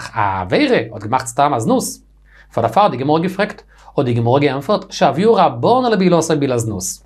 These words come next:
מרגע, ער שטעלט זיך צו, צו חכמים, איז חכמים זאגן, אז זי ווערט כאילו בעילת זנות, איז ער, דער, וואס נישט געמאכט, קיין עבירה, ווייל ער האט עס נישט געמאכט פאר זנות. אבער ער שטעלט זיך צו, צו חז"ל,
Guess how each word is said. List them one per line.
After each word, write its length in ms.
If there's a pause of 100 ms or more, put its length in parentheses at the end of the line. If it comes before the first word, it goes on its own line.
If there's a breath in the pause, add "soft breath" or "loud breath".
(460 soft breath)
מרגע, 460
ער 240
שטעלט 280
זיך 100
צו, 140
צו 100
חכמים, 500 (300 loud breath)
איז 120
חכמים 440
זאגן, 420
אז 160
זי 80
ווערט 220
כאילו 300
בעילת 200
זנות, 260
איז 120
ער, 140
דער, 160
וואס 140
נישט 100
געמאכט, 240
קיין 120
עבירה, 320 (340 soft breath)
ווייל 120
ער 60
האט 60
עס 100
נישט 120
געמאכט 240
פאר 160
זנות. 260 (400 soft breath)
אבער 180
ער 60
שטעלט 260
זיך 120
צו, 180
צו 120
חז"ל, 520